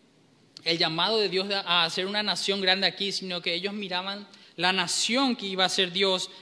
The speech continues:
la celestial, la iglesia. Dice versículo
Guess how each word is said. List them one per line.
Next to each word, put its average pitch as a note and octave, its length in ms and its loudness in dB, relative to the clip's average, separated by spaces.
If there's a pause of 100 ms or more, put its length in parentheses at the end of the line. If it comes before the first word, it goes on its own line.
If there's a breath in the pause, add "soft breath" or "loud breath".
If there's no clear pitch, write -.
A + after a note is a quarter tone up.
(120 loud breath)
la F3 100 -4
celestial, F#3 800 -2
la D#3 80 -6
iglesia. D#3 720 2 (2000)
Dice F#3 280 -4
versículo F#3 680 0